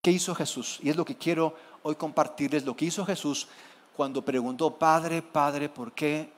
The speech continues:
Dios mío, Dios mío, ¿por qué me has abandonado?". Quiero que veamos qué fue lo que hizo Jesús. Y quiero compartirles cuatro, cuatro recordatorios para cuando nos sintamos abandonados. La primera cosa es, cuida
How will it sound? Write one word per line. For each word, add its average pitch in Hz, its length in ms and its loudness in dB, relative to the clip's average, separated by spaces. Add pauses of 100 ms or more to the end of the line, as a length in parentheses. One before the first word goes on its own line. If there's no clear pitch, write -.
Dios 110 200 -14
mío, 160 320 -4
Dios 120 220 -10
mío, 151 200 -8
¿por 120 180 -10
qué 147 180 -2
me 139 120 -4
has 143 120 -2
abandonado?". 123 540 -2
Quiero 196 240 0
que 196 100 2
veamos 147 380 2
qué 156 120 -2
fue 160 160 0
lo 147 140 2
que 131 80 -2
hizo 131 240 -2
Jesús. 127 380 -6 (800)
Y 135 40 -8
quiero 202 420 6
compartirles 175 500 2
cuatro, 180 640 6 (1120)
cuatro 180 280 6
recordatorios 160 960 2 (120)
para 135 200 2
cuando 131 260 -4
nos 127 80 -8
sintamos 151 540 -2
abandonados. 117 880 2
La 123 80 -2
primera 139 280 -2
cosa 165 300 2
es, - 160 0
cuida 170 640 2